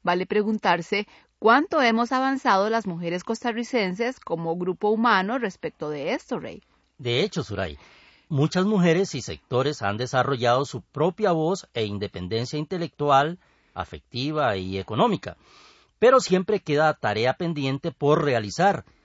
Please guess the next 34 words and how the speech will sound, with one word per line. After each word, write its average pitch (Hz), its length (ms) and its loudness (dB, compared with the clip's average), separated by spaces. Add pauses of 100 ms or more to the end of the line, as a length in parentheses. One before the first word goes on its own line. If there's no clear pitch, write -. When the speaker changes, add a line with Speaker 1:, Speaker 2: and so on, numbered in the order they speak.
(240)
Speaker 2:
Recordemos 160 880 2
que 101 200 -6
los 87 180 -8
cambios 143 440 0
son 127 200 -2
procesos 139 500 -4
lentos 196 680 -4
e 120 100 -2
irregulares. 98 800 -2
Speaker 1:
Sí, 196 340 -4
estoy 180 220 -2
de 170 80 -4
acuerdo 175 340 -4
con 165 200 -4
usted, 220 380 -4
Rey. 160 280 0 (380)
Y 220 120 2
es 233 120 4
que, 294 340 2
como 180 240 -4
expone 208 540 -2
la 254 100 2
autora 240 480 2
de 190 80 0
este 214 200 -4
ensayo, 202 520 -2 (340)
son 180 280 -4
muchos 254 340 2
los 285 140 2
factores 240 640 -2
que - 120 -8
tienen 180 360 -4
que 226 120 -2
conjugarse 233 880 0